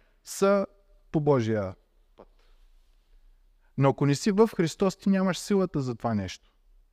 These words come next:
Някой друг почва да те владее. И ако не стоиш в Христос, то няма при кой друг да си.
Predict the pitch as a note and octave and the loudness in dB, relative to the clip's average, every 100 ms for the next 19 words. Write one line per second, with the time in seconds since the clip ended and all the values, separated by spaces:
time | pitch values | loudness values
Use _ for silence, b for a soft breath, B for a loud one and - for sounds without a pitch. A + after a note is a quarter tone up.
0 | _ - E3 E3+ D#3 E3+ D#3+ D#3+ C#3 B2+ | _ -2 0 2 0 0 2 0 0 0
1 | A2+ G#2 G#2 F#2+ F#2 F#2 _ _ _ _ | 0 -2 -4 -4 -8 -10 _ _ _ _
2 | _ _ _ _ _ _ _ _ _ D3 | _ _ _ _ _ _ _ _ _ -2
3 | C3 D3+ D#3+ - F#3+ F3 - - D#3+ F#3+ | 2 2 0 0 0 0 -6 -2 -2 -2
4 | - D3+ - F#3+ G3+ - - _ _ _ | -4 -6 0 0 0 -6 -20 _ _ _
5 | _ _ _ - - D3+ D#3 D#3 D#3+ D3+ | _ _ _ -20 0 2 4 2 0 -2
6 | C3+ C3+ A2+ A2+ G2 F#2+ - - | -2 -2 0 -4 -4 -8 -14 -18